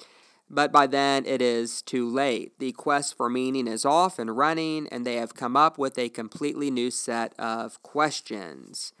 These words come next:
"Why am I always picked last at recess?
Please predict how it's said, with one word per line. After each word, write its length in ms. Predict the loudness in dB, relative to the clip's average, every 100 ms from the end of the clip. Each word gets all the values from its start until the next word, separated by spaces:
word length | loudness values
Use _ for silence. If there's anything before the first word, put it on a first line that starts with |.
| -20 _ _ _ _ _
"Why 580 | -4 2 4 4 4 0
am 100 | 0
I 140 | 2 2
always 560 | 2 2 0 -2 -4
picked 440 | -8 -6 -6 -6 -12
last 600 | -4 -2 0 -2 -6 -6
at 100 | 0
recess? 840 | 0 0 -4 -8 -10 -12 -12 -12